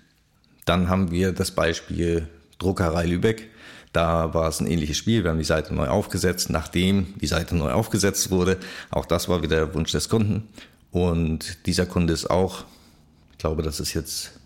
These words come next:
mittlerweile drei oder vier Jahre her, auch immer noch oben, Druckerei Lübeck, ganz oben, ich glaube, erste Stelle. Und, ähm, profitiert eben noch davon. Also im Local seo ist das alles ein bisschen einfacher, aber es kommt drauf an,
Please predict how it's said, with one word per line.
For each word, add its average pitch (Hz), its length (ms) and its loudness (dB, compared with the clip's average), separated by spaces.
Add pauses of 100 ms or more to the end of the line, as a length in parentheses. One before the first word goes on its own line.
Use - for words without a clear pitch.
(140)
mittlerweile 80 460 0
drei 90 240 0
oder 90 120 0
vier 104 200 0
Jahre 92 260 2
her, 82 300 0 (500)
auch 90 280 0
immer 87 220 2
noch 82 200 0
oben, 78 480 0
Druckerei 76 540 0
Lübeck, 80 580 -2 (340)
ganz - 560 -2
oben, 82 240 0
ich - 80 -4
glaube, - 220 -2
erste - 260 -2
Stelle. 78 360 0 (760)
Und, 80 640 0
ähm, 78 380 0
profitiert 113 500 0
eben - 180 -4
noch - 140 -4
davon. - 320 -4
Also 85 180 2
im 98 80 4
Local 107 320 2
seo 101 280 4
ist 85 140 0
das 101 140 0
alles 90 260 0
ein 90 200 -2
bisschen 87 540 2 (180)
einfacher, 117 600 0
aber 110 280 2
es 113 140 -2
kommt 104 240 0
drauf 82 260 0
an, 110 300 2